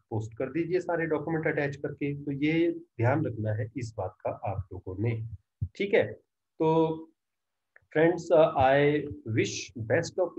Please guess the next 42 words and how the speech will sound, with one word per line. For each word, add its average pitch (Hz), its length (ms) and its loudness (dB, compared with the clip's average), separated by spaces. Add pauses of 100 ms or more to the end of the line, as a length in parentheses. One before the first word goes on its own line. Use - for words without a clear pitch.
luck 175 120 2 (200)
to 139 280 -2 (220)
all 160 180 8
of 170 240 4
you 185 140 -2 (540)
and, 143 380 4
uh, 143 280 4
आप 123 160 4
लोगों 135 140 2
ने 135 60 0
ध्यान 131 260 -2
रखना 143 260 -2
है, 160 220 0
डाउनलोड 135 440 2
करना 139 200 0
है, 143 160 0
फॉर्म 143 280 0
भरना 123 320 0
है, 151 340 2
इसके - 420 -4
साथ 135 280 -2
सारे 127 260 -6
डॉक्यूमेंट 117 440 -4
लगा 104 300 0
देने 165 260 0
हैं 160 360 0 (440)
और 143 500 2
डॉक्यूमेंट्स 143 460 0
लगाने 123 540 2
के 156 320 -4
बाद 120 420 0
फिर 127 220 -6
पर, - 440 -10
अ, 104 200 -6
envelope 117 460 0
में 110 160 -2
डालना 110 320 -2
है, 160 360 -4 (340)
उस 135 160 -4
हिसाब 107 280 -2
से - 140 -8
आपने, 110 360 -6